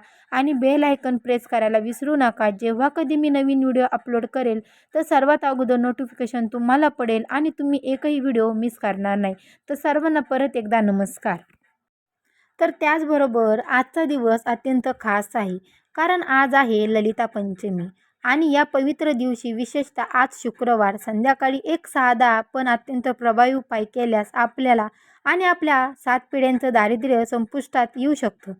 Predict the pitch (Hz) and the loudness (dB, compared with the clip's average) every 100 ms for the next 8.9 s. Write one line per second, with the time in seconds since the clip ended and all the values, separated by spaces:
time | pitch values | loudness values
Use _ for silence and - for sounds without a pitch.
0 | _ _ _ - 233 214 247 294 320 311 | _ _ _ -10 0 4 4 2 -2 -4
1 | 339 339 320 311 240 214 208 208 208 220 | -4 -2 0 0 0 -2 -2 -2 0 -2
2 | 247 - 262 - 302 311 330 285 277 - | -4 -4 -6 -2 -2 -2 0 0 0 -2
3 | 220 - 220 247 - 226 214 214 277 302 | -6 -6 -10 -8 -4 -2 -2 -2 -2 -2
4 | 302 320 302 254 247 240 233 247 247 269 | -2 -2 2 4 4 0 -2 -4 -4 -4
5 | 254 240 247 240 _ _ _ 339 349 359 | -4 -4 -8 -14 _ _ _ -4 2 4
6 | 349 302 294 285 269 262 277 269 233 220 | 6 6 4 4 2 0 -2 0 0 -2
7 | 226 214 220 - 247 262 269 _ _ - | -4 -4 -6 -2 2 2 2 _ _ -6
8 | - 285 294 285 240 - 240 208 - | -2 0 -2 -4 -6 -2 0 -2 -4